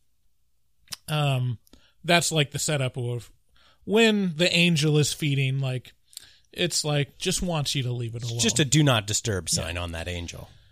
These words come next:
Speaker 1: Um, which comes in later when Aaron cuts up its wings
Speaker 2: Yeah.
Speaker 1: as it's feeding on her. And that moment where the vampire's like,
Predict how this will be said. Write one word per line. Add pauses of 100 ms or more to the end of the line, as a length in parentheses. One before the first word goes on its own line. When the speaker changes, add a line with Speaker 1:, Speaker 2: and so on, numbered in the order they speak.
(220)
Speaker 1:
Um, (100)
which (460)
comes
in
later
when (260)
Aaron (420)
cuts
up
its
wings
Speaker 2:
Yeah.
Speaker 1:
as
it's
feeding
on
her. (320)
And
that
moment
where
the
vampire's
like,